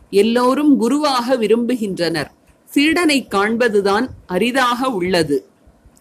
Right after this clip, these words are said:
திரைலோக்கியர் சிறிய கட்டிலுக்கு வடக்கே தரையில் அமர்ந்திருந்தார்.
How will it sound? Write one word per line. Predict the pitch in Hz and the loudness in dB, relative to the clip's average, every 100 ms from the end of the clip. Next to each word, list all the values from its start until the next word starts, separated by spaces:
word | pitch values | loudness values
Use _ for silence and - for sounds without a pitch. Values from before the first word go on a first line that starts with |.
| - - _ _ - | -20 -20 _ _ -8
திரைலோக்கியர் | 202 220 254 302 262 - 175 - _ | 0 0 2 0 -2 0 0 0 _
சிறிய | - 240 277 320 | -6 0 2 2
கட்டிலுக்கு | 233 202 233 233 233 - 165 | -2 -4 -2 -4 -6 -4 0
வடக்கே | 160 190 - 220 220 - - | 0 -2 -4 0 0 0 -8
தரையில் | 196 185 226 247 254 | -2 0 0 0 -2
அமர்ந்திருந்தார். | 190 208 226 233 208 170 160 147 139 | -2 -2 -2 2 2 2 -2 -4 -4